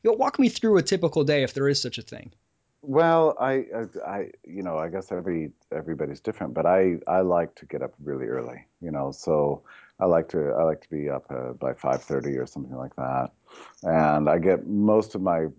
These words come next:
Speaker 2: big creative work done before the rest of the world, uh, wakes up.
Speaker 1: Okay.
Speaker 2: Um, yeah, so I'll, I'll blast through the newspapers and then start, start writing immediately. So I've already, I've usually written a thousand words or something like that before, before, um,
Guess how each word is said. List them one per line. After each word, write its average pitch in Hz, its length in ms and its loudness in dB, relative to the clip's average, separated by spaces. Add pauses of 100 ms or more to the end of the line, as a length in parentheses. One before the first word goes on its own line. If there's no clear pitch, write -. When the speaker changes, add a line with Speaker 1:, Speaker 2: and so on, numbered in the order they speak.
(120)
Speaker 2:
big 101 280 0
creative 87 560 0 (100)
work 87 340 -2
done 110 420 -2
before 92 460 -2
the 82 80 0
rest 80 220 0
of - 60 -16
the 76 100 -4
world, 69 400 -4
uh, 67 160 -6
wakes 131 280 -10
up. 117 160 -4 (180)
Speaker 1:
Okay. 120 260 -10 (260)
Speaker 2:
Um, 69 480 -2
yeah, 85 240 6
so 107 220 2
I'll, 107 320 4
I'll 101 100 2
blast 95 440 0
through 98 100 -12
the 87 100 -10
newspapers 85 680 -8
and 78 100 -10
then 76 220 -10
start, - 380 -4 (100)
start - 260 -2
writing 73 540 -4
immediately. 73 500 -6
So - 220 0
I've 117 160 4
already, 107 320 4
I've 110 160 0
usually 87 300 -8
written 73 360 -8 (400)
a 92 60 -10
thousand 78 400 -4
words 71 320 -6
or 73 80 -14
something 76 240 -12
like 69 140 -10
that 69 240 -4
before, 73 680 -2 (120)
before, 73 600 -4
um, 64 440 -10